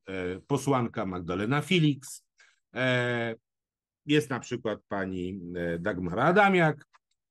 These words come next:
po prostu rewelacyjna młoda dziewczyna, e, która będzie świetną polityczką. A czy Nitras ma pilnować wyborów? Koalicja Obywatelska, Platformo,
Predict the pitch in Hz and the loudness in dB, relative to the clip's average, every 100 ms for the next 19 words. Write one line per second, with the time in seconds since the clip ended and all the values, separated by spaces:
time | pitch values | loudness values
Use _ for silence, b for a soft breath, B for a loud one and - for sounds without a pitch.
0 | _ - 131 147 - 135 170 165 165 156 | _ -4 0 2 4 6 6 6 4 4
1 | 165 147 147 135 135 131 127 131 - 135 | 2 2 0 -2 -2 -4 -4 -4 -2 -2
2 | 127 120 _ _ _ _ - 117 120 110 | -2 -6 _ _ _ _ -12 -8 -6 -6
3 | 101 - 139 127 120 123 127 127 123 147 | -6 -2 0 0 -2 -2 0 -2 0 0
4 | - 127 127 123 123 120 - 107 92 - | 0 -4 -4 -6 -2 -4 -4 -6 -6 -8
5 | _ _ _ _ _ - 190 185 165 131 | _ _ _ _ _ 2 4 4 2 -4
6 | _ - 170 165 214 208 190 190 165 160 | _ 0 4 4 2 0 0 0 -4 0
7 | 170 175 165 131 131 147 160 165 160 _ | 0 2 0 0 0 2 2 0 -4 _
8 | _ _ _ _ _ _ _ _ _ _ | _ _ _ _ _ _ _ _ _ _
9 | _ _ _ _ _ _ _ _ _ _ | _ _ _ _ _ _ _ _ _ _
10 | _ _ _ _ _ _ _ - 190 226 | _ _ _ _ _ _ _ -4 -2 -2
11 | - 202 175 180 170 180 - - 82 117 | -2 -2 0 -2 0 -2 -2 -8 -14 -8
12 | 131 - 147 120 98 80 | -6 2 2 2 -4 -10